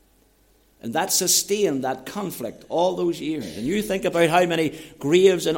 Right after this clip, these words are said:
Ulster are filled tonight because men's hearts were filled, uh, with revenge.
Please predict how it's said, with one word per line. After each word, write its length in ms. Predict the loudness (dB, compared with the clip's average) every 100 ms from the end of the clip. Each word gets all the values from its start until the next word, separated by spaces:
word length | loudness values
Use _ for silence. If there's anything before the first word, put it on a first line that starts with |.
| 0
Ulster 440 | 0 0 -2 0
are 120 | 0
filled 520 | -2 0 2 4 2 -2
tonight 480 | -6 -4 -2 -2
because 320 | -6 -4 -4 -4
men's 300 | -2 -4 -4
hearts 480 | -4 -4 -4 -14 -16 -20 _ _ _ _
were 180 | -4 -2
filled, 580 | -4 -2 0 2 -2 -10 -20 _ _ _ _ -20
uh, 200 | -10 -2
with 420 | -2 -2 -8 -16
revenge. 1000 | -8 -6 -4 -4 -6 -10 -20 -20 -20